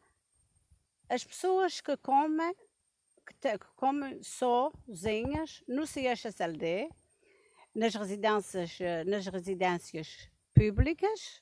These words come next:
do governo ou residências privadas,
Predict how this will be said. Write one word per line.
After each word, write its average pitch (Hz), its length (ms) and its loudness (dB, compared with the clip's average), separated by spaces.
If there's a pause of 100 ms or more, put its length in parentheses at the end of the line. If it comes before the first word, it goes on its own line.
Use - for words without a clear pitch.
do 214 140 -2
governo 208 560 4
ou 508 300 10
residências 240 680 2
privadas, 208 880 2